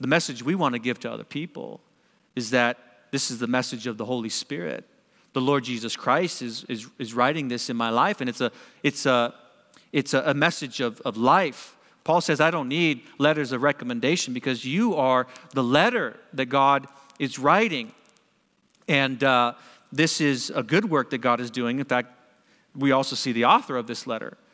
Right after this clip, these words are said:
And the author is the Holy Spirit. The Holy Spirit inscribes God's truth in our hearts and,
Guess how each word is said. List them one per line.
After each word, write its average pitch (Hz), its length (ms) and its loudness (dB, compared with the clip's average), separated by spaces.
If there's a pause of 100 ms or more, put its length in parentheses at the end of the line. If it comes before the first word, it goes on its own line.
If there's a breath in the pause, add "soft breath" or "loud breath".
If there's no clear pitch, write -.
(280 soft breath)
And 120 260 -2
the 123 100 4
author 143 320 6
is 127 120 -6
the 131 80 0
Holy 139 200 0
Spirit. 185 520 -2
The 123 80 -6
Holy 156 180 2
Spirit 185 420 2
inscribes 165 720 2 (320 loud breath)
God's 147 340 2
truth 202 460 2
in 180 460 0
our 143 180 2
hearts 190 460 4
and, 131 240 -2